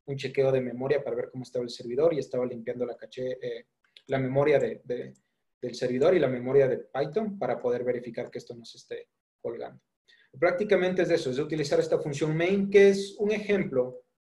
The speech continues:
es esta función de aquí, es un ejemplo de, que está disponible en, en, es-, en esta de aquí, miren, source transformers training arts punto p y.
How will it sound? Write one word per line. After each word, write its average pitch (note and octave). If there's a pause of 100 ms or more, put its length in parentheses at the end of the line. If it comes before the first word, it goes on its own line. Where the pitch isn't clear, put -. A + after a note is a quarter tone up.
(1400)
es C#3
esta D3
función C3+
de B2
aquí, A3+ (380)
es C#3+
un E3
ejemplo E3+ (1080)
de, C#3+ (1160)
que D3
está D3
disponible D#3
en, A#2+ (280)
en, C3
es-, C3 (220)
en C3
esta B2+
de A#2
aquí, A#2
miren, -
source C#3+
transformers C3
training B2+
arts A2+
punto -
p -
y. -